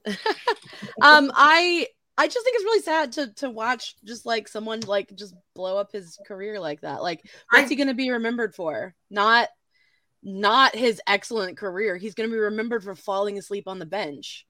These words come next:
Speaker 2: So,
Speaker 1: And
Speaker 2: yeah.
Speaker 1: was
Speaker 2: So
Speaker 1: the
Speaker 2: I
Speaker 1: one last ride worth it?
Speaker 2: That's exact-, that's exactly how I kind of view it. 'Cause when he had his last pre-,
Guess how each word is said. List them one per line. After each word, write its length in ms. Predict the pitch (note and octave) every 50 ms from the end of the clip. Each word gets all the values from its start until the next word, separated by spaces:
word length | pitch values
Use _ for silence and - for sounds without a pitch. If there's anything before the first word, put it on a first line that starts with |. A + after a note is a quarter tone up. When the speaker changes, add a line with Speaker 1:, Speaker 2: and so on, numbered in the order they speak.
| _ _ _ _ _ _ _
Speaker 2:
So, 200 | - - - A#3
Speaker 1:
And 440 | A3 G3+ F#3 F#3+ F#3+ F#3+ F#3 F#3+ - - _ _ _ _ _ _ -
Speaker 2:
yeah. 380 | F#3 F3 F3 E3 C3+ - - - - - - _ _ _ - -
Speaker 1:
was 240 | G#3 A3 C4 C#4 A3+
Speaker 2:
So 80 | A#3
Speaker 1:
the 60 | A#3
Speaker 2:
I 140 | C4 G#3 G#3+
Speaker 1:
one 120 | A#3+ B3 B3
last 340 | A#3+ A3+ A3 B3 - -
ride 380 | G3 F#3+ F3 F3+ G3 G3+ F3 E3
worth 240 | E3+ E3 E3+ F#3 -
it? 200 | C4+ D4+ E4 - - _ _ _ _ _ _ _ _ _ _ _ _ - _ - -
Speaker 2:
That's 200 | G#3 B3 B3+ -
exact-, 360 | C4+ G#3 A3 A3+ A3+ A3 -
that's 380 | G3 G#3+ A#3 A3+ - - - -
exactly 500 | - G#3 F#3+ F3 F#3+ F#3+ F#3 F3 F3 F3
how 140 | E3+ D#3 C#3+
I 140 | C#3 C#3 C#3
kind 200 | C#3 C#3 B2+ A#2+
of 60 | A#2
view 100 | A#2 G#2+
it. 60 | -
'Cause 180 | E3 F#3 E3+ - -
when 220 | G3 F3+ G#3+ A3
he 140 | A#3 A3 B3
had 140 | B3+ C4 B3+
his 120 | B3 G#3+
last 220 | G#3+ G3+ G3+ -
pre-, 140 | - F#3 E3